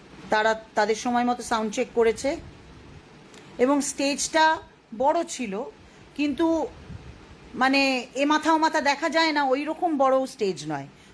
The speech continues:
কিন্তু যথেষ্ট জায়গা ছিল। আমি পরে যখন গেলাম, আমি দেখলাম যথেষ্ট জায়গা ছিল। যাই হোক, আমাদের মিউজিশিয়ানরা যখন, আম,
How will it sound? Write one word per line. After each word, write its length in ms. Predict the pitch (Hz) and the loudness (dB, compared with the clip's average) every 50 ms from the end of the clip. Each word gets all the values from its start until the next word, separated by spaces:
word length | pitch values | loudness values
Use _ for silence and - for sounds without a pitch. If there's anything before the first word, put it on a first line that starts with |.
| - | -8
কিন্তু 260 | - 302 330 294 415 392 | -6 -4 0 4 4 4
যথেষ্ট 600 | 214 220 262 254 254 339 330 277 - - - 277 | 4 4 2 4 2 0 -2 -2 -2 -2 0 2
জায়গা 420 | 233 196 208 185 170 165 156 156 | 2 4 2 2 2 0 -2 -4
ছিল। 320 | 147 - - 160 143 147 | -6 -8 -10 -8 -8 -6
আমি 260 | 151 - 196 220 247 247 | -4 -2 -2 -2 -2 0
পরে 280 | - 233 220 226 233 | 0 0 2 2 2
যখন 280 | 233 247 247 277 269 247 | 0 0 -2 -2 -2 0
গেলাম, 400 | 208 220 202 214 233 254 320 381 - - - - - - - - | 2 2 2 4 2 0 0 -4 -8 -14 -20 -20 -20 -20 -12 -6
আমি 220 | 196 196 202 202 | -4 -2 -2 0
দেখলাম 420 | 165 196 196 190 240 277 330 339 294 | 0 0 -2 -2 -2 -2 -2 0 0
যথেষ্ট 500 | 220 214 202 202 285 285 - - - 214 | 0 0 0 0 -2 -2 -2 -2 -2 -2
জায়গা 360 | 175 175 165 156 147 143 139 | 0 0 0 0 0 -2 -4
ছিল। 220 | 139 - - 135 123 110 - - - - - - - - - - - - - - - - - - - - - - - - - - | -6 -8 -10 -10 -10 -12 -14 -18 -20 -20 -20 -20 -20 -20 -18 -18 -18 -20 -20 -20 -20 -20 -20 -20 -20 -20 -20 -20 -20 -18 -10 -2
যাই 220 | 196 247 254 240 196 | 0 2 2 2 0
হোক, 140 | 160 127 - - - - - - - - - - - - - - - - - - - - - - - - - - - | -2 -6 -10 -12 -20 -20 -20 -20 -20 -20 -20 -20 -20 -20 -20 -20 -20 -20 -20 -20 -20 -20 -20 -20 -20 -20 -14 -6 -2
আমাদের 460 | - 226 254 277 277 294 339 339 311 | 2 2 4 4 4 2 2 2 2
মিউজিশিয়ানরা 760 | 285 269 262 233 254 269 - - 285 269 269 269 262 269 262 | 2 0 0 -2 -4 -6 -4 -2 -2 0 0 2 2 2 2
যখন, 640 | 247 247 233 226 - - 240 233 226 233 233 233 226 - - - - - | 2 2 0 0 -2 -2 -2 -2 -2 -2 -4 -6 -8 -10 -14 -20 -16 -8
আম, 580 | - 185 180 180 175 175 175 175 170 170 175 | -4 -2 2 2 4 4 4 2 0 -2 -6